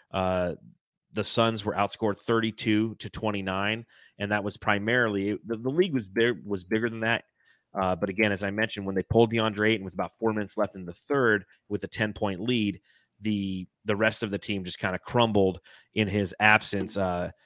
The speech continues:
what's his nugget? Bismack Biyombo came in and didn't really play. He was just getting owned by Jokic.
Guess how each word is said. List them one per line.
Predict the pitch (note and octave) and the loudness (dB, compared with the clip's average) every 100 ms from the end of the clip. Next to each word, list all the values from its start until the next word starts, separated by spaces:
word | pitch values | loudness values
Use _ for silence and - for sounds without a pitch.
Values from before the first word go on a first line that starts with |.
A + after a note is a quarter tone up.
| _ _ - | _ _ 2
what's | A#2 - | 2 2
his | G#2 | -4
nugget? | G#2 G2 G2 - _ - | -2 0 -2 -8 _ 2
Bismack | A#2+ G#2+ A2+ G#2+ | 2 4 2 2
Biyombo | G2+ G#2 G2+ G2+ G2+ | 0 0 2 0 2
came | G#2 G2+ | 0 2
in | G2+ G2 F#2+ _ _ _ - | 0 0 -4 _ _ _ -4
and | G2+ G2 F#2+ F2+ | -2 0 -4 -2
didn't | G#2 F#2+ | -4 -4
really | F#2 G2 F#2 | -2 -2 -2
play. | G#2+ F#2+ F#2+ | -2 -2 -4
He | G2 A2 | -4 -2
was | G2 | -2
just | F#2+ | -4
getting | G2+ G2+ | -4 -2
owned | G#2 G#2 | -2 -2
by | F#2 F2+ | -2 2
Jokic. | G#2+ A2 F#2 E2+ - | 4 4 0 -6 -8